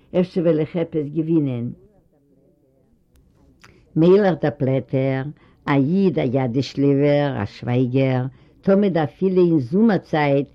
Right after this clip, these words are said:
דעם האלדז פארבונדן מיט דער שאלכן, פלעגט ער אויפקומען קיין חתן מיט דעם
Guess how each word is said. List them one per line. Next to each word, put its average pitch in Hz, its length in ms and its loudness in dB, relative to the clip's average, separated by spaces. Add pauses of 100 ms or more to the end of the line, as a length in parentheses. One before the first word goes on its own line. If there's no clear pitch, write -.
(240)
דעם 135 140 4
האלדז 165 280 2
פארבונדן 151 600 0
מיט 147 160 -2
דער 123 80 -2
שאלכן, 117 640 -2 (500)
פלעגט 165 260 0
ער 147 120 0
אויפקומען 180 540 0
קיין 151 180 -2
חתן 165 800 0 (360)
מיט 156 180 4
דעם 151 480 0